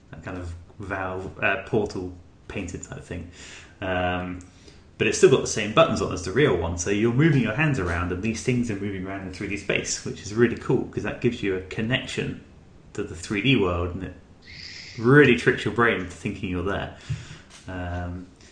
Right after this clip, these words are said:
so you can walk up to things, and you, like, want to open a drawer, and then you touch it with the controller, and you click a button, and you just pull it open, and then the drawer opens, and you can see all the stuff inside. You can interact with it.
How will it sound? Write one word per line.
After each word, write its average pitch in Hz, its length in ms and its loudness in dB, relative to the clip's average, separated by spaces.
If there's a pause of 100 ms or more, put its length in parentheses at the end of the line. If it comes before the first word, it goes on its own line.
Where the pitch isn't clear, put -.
so - 120 -2
you 113 120 4
can 127 120 2
walk 120 180 4
up 107 140 0
to 104 80 -6
things, 95 360 -4
and 95 100 -6
you, 92 120 -4
like, 92 140 -2
want 95 160 -2
to 95 100 -2
open 95 220 -2
a 87 40 -10
drawer, 90 540 -4 (180)
and 92 140 -6
then 92 60 -8
you 92 100 -6
touch - 340 -8
it - 80 -2
with - 200 -6
the - 80 -8
controller, 85 540 -4 (340)
and 90 140 -8
you 90 220 -6
click 85 200 -8
a - 20 -12
button, 87 300 -2
and 90 100 -4
you 92 140 -2 (100)
just - 220 -8
pull 104 160 0
it 85 100 0
open, 87 420 -2
and 90 140 -6
then 85 100 -4
the 87 80 -4
drawer 90 280 -2
opens, 85 400 -6
and 82 180 -10
you - 100 -10
can - 100 -16
see - 120 -6
all 90 80 -2
the - 60 -8
stuff - 260 -10
inside. - 380 -10 (760)
You - 80 -12
can 98 140 -10
interact 90 340 -2
with 90 100 -2
it. 87 120 -4